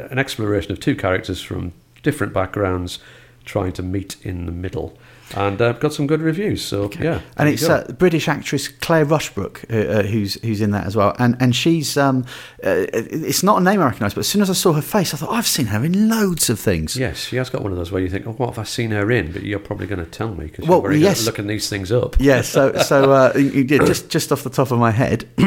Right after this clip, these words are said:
Speaker 2: or not, um,
Speaker 1: <laughs>
Speaker 2: yeah,
Speaker 1: Yeah.
Speaker 2: she, she's, uh, she was in Secrets and Lies, Spice World, the movie.
Speaker 1: Oh, who could forget Spice
Speaker 2: Yeah.
Speaker 1: World, the movie? <laughs>
Speaker 2: Spider-Man Far From Home, more recently, and also Enola Holmes, which, uh, is a film from a year or two back about, was it Sherlock Holmes' sis-,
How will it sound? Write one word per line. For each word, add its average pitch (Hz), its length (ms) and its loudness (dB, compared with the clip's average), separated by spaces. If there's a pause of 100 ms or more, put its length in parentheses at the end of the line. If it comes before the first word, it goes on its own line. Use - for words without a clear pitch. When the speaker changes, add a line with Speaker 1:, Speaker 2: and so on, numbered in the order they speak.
(440)
Speaker 2:
or 92 80 -4
not, 87 300 0 (240)
um, 123 240 4
Speaker 1:
<laughs> - 180 0
Speaker 2:
yeah, 139 220 4
Speaker 1:
Yeah. 107 100 2
Speaker 2:
she, 123 300 0
she's, 143 320 2
uh, 127 320 4
she - 120 0
was 127 140 2
in 120 120 4
Secrets - 440 -2
and 110 140 2
Lies, 104 380 2 (120)
Spice - 580 2
World, 113 520 2
the 117 140 2
movie. 107 520 2
Speaker 1:
Oh, 87 80 -2
who 95 140 -2
could - 160 -8
forget - 480 -8
Spice - 260 -6
Speaker 2:
Yeah. 104 140 2
Speaker 1:
World, 80 100 0
the 95 60 -8
movie? 92 160 -2
<laughs> 98 160 0 (100)
Speaker 2:
Spider-Man 170 380 4
Far 151 240 2
From 127 180 -4
Home, 113 380 0
more 117 120 2
recently, 107 480 0
and 139 120 2
also 151 280 2
Enola 151 500 4
Holmes, 104 560 -4 (420)
which, - 400 -2
uh, 117 300 4
is 120 180 2
a 113 60 -6
film 123 260 2
from 117 140 -2
a 113 40 2
year 123 140 4
or 120 60 2
two 117 180 -2
back - 300 -2
about, 113 320 0
was 110 140 -8
it - 60 -6
Sherlock - 280 -2
Holmes' 139 340 -2
sis-, - 320 -4